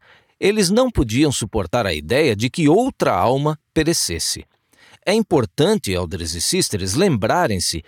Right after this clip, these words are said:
de por que estão aqui, e não é para preencher uma folha de estatísticas. Essas estatísticas, ou quaisquer que sejam os indicadores-chave que vocês estejam mantendo,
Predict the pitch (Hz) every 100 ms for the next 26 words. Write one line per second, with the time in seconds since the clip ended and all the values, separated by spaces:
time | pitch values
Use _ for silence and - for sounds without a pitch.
0 | - - 135 190 - _ 269 269 - -
1 | 208 208 - 117 87 - 85 73 _ _
2 | _ - 208 220 131 104 - - 233 -
3 | 127 110 135 120 110 - 123 113 90 -
4 | 87 - 117 - - - - - _ _
5 | _ _ _ _ _ _ _ _ _ _
6 | _ 143 139 160 120 - 82 - 185 208
7 | 113 92 82 - 156 156 147 - _ -
8 | 196 - - - 220 254 - 151 - -
9 | 135 185 117 107 110 117 117 110 95 151
10 | 123 - 113 123 101 - 101 - 123 87
11 | - 87 95 80 73 135 190 113